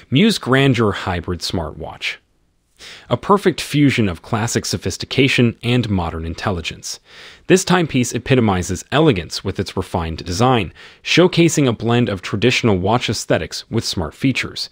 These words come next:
Stay connected discreetly, receiving important notifications and tracking your daily activities seamlessly.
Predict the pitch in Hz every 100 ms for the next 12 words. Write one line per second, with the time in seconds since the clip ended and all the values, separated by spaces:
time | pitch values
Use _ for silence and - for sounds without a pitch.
0 | - - - - - 127 - 120 113 -
1 | 85 87 - 131 156 101 80 - _ 110
2 | - 131 117 110 98 90 139 139 117 95
3 | 87 90 - 143 - 123 113 - - -
4 | 117 - 147 156 135 117 98 98 90 87
5 | 82 - - 82 85 - - - 90 76
6 | - - -